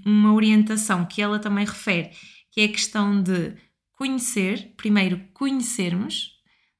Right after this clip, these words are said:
depois compreendermos, no final aceitarmos, gerirmos a situação mediante a condição que nós temos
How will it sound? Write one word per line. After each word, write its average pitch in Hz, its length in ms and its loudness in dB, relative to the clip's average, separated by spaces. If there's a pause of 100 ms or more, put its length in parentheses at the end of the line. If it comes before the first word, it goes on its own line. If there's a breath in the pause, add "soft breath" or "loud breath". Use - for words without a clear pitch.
depois 196 720 -4
compreendermos, 226 1040 0 (720)
no 240 120 -4
final 240 580 0 (200)
aceitarmos, 185 1000 -4
gerirmos 196 560 0
a 185 80 -4
situação 175 840 -6
mediante 226 840 -2 (220)
a 185 80 -6
condição 175 520 -4
que - 140 -12
nós 160 200 -4
temos 233 460 -4